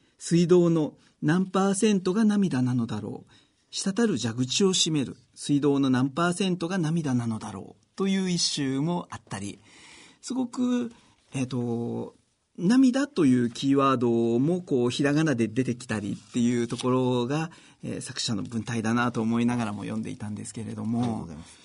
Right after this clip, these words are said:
Speaker 1: はい。
Speaker 2: 水は一応この、まあ、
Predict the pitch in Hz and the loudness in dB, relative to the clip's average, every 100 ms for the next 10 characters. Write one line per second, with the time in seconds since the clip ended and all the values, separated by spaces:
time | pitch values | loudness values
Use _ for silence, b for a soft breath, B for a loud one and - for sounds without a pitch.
0 | B B B B - - - 127 127 131 | B B B B -14 -14 -10 -4 -4 -4
1 | 160 180 190 180 175 165 160 156 139 127 | -8 -8 -8 -8 -10 -10 -10 -8 -8 -6
2 | 120 - 139 139 110 - | -8 -12 -12 -8 -8 -12